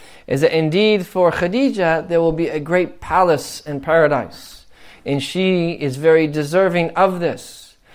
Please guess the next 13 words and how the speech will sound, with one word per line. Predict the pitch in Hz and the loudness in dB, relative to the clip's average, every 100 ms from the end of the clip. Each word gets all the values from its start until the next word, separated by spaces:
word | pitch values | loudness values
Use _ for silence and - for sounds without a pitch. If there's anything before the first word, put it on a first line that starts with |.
| - - - | -20 -8 -2
And | 165 165 160 160 - - - - | 0 2 -2 -4 -14 -20 -20 -18
the | - 147 156 | -8 0 4
divine | 160 143 165 175 175 160 | 4 4 2 2 0 -4
gifts | 151 240 233 - - - - - - _ _ - - | 2 2 2 -2 -14 -14 -16 -20 -20 _ _ -20 -4
will | 156 175 165 | 2 2 0
continuously | 165 180 175 - _ - 208 226 208 185 165 175 156 | -4 -8 -8 -14 _ -6 -2 0 0 -2 -6 -8 -2
outpour | 175 185 175 - 190 175 - | 0 0 -2 -2 2 2 2
upon | 156 - - 202 233 233 | -2 -2 -2 4 4 4
her | 175 170 156 156 170 - - _ | -2 -2 -2 -2 -6 -12 -20 _
the | 135 | -2
way | 143 156 151 | 4 4 4
that | 151 | 0
rain | 131 151 185 190 175 165 147 139 | 0 0 2 2 2 2 0 -4